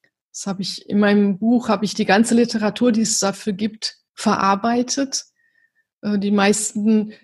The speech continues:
äh, sehen gesunde Ernährung mehr auf den Rest vom Körper und auf die Organe. Und das ist ja auch,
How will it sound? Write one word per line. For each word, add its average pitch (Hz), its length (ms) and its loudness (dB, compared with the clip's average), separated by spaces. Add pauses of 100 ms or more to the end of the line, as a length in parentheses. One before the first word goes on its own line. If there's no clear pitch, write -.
(100)
äh, 202 120 2
sehen 214 340 4
gesunde 214 340 4
Ernährung 208 500 2
mehr 202 400 0
auf 175 120 -8
den 185 120 0
Rest 220 320 2
vom 226 140 0
Körper 220 360 -2
und 202 100 -4
auf 196 200 -6
die 202 180 -6
Organe. 190 640 0
Und 208 140 0
das - 140 0
ist - 160 -2
ja 185 160 -2
auch, 190 320 -4